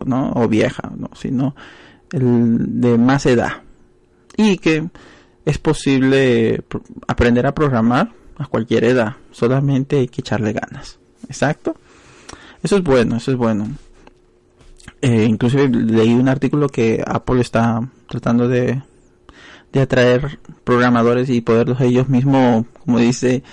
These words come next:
criar para poderlos manejar a su antojo. Prácticamente yo lo veo así, de esa manera, ¿no?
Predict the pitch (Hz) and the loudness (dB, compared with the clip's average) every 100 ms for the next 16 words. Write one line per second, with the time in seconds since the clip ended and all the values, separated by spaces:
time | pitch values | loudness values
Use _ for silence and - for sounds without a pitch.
0 | - - - - - 190 143 135 131 202 | -20 -20 -20 -6 0 2 4 2 0 -4
1 | - 120 - 113 117 117 117 107 - 131 | -2 -2 -2 0 0 2 0 -2 -8 -6
2 | 131 117 113 127 143 117 110 - - 175 | 0 0 0 -4 -4 -4 -4 -8 -6 -2
3 | 269 160 160 123 151 165 165 156 - 131 | 0 0 0 2 4 4 4 2 2 -2
4 | 127 156 120 117 107 127 214 | 0 0 0 0 -2 -4 -6